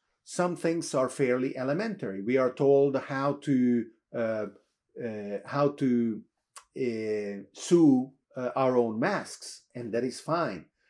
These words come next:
But there are other things like the ventilators and the respirators and many other medical devices that, uh, are tricky and delicate and important, life-saving, but still not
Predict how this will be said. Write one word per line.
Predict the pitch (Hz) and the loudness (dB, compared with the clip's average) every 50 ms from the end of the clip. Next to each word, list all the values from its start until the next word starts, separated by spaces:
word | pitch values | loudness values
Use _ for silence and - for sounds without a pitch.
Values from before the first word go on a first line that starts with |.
| _ _ _ | _ _ _
But | - 131 120 - | -4 -4 -4 -2
there | 147 175 196 202 | -2 0 0 0
are | 185 175 165 156 - - | 2 2 0 0 0 0
other | 127 143 160 165 156 127 | 0 0 2 2 2 0
things | - - - 135 120 104 92 - - - | 0 -2 -4 -4 -4 -6 -8 -10 -10 -8
like | 113 107 107 101 | -6 -6 -6 -6
the | 98 110 | -8 -6
ventilators | 95 120 131 147 143 - 139 131 120 110 104 101 104 101 92 - - | -4 -2 -2 -2 -2 -2 -2 -2 0 0 -2 -4 -4 -6 -6 -8 -10
and | 120 110 104 | -10 -8 -6
the | 107 | -2
respirators | 110 127 131 131 - - 139 123 113 104 101 95 95 92 92 87 - - _ _ _ _ _ _ _ | -2 -2 -2 -2 -6 -6 -4 -2 0 0 -2 -2 -4 -8 -12 -12 -14 -18 _ _ _ _ _ _ _
and | - 120 117 123 | -12 -8 -6 -4
many | 156 190 202 190 165 | -2 -2 -2 0 2
other | 147 147 139 143 135 127 | 2 2 4 2 2 2
medical | 113 113 117 127 131 127 127 120 107 | 0 0 -2 -2 -2 -2 -2 -2 -2
devices | 107 110 101 120 120 120 117 - - 113 98 92 92 - _ _ _ _ _ _ - | -2 -2 -2 0 0 -2 -4 -4 -6 -10 -10 -10 -12 -18 _ _ _ _ _ _ -10
that, | - 139 131 127 - - - _ _ - | -4 -2 -2 -2 -4 -8 -20 _ _ -4
uh, | 135 127 120 120 - - | 0 0 0 0 0 -2
are | 123 127 139 143 147 147 143 147 | 0 4 4 6 4 4 2 -4
tricky | - - - 147 143 147 - 151 156 165 160 - _ _ _ _ _ | -6 -2 0 0 0 0 0 0 0 0 -2 -6 _ _ _ _ _
and | - 113 110 104 | -12 -10 -8 -6
delicate | 101 120 123 135 131 135 143 135 135 135 127 - - | -4 -2 -2 -2 -2 -2 -2 -2 -2 -2 -4 -8 -12
and | - 127 117 | -12 -10 -8
important, | 113 104 98 98 - 143 135 135 131 131 143 131 131 123 - - | -8 -8 -10 -8 -2 0 0 2 0 0 -2 -6 -6 -6 -10 -12
life-saving, | 104 107 117 117 120 127 127 127 123 120 - - - - 143 139 127 110 117 110 107 95 | -12 -8 -6 -4 -4 -4 -2 -2 -4 -4 -6 -6 -2 0 2 2 2 0 -2 -6 -6 -8
but | 92 113 - - | -8 -8 -10 -10
still | - - - 151 147 147 147 143 147 - _ _ _ _ _ - | -12 -6 0 2 2 4 2 2 -2 -6 _ _ _ _ _ -8
not | 120 120 135 143 143 143 - | -4 -2 0 0 0 -2 -6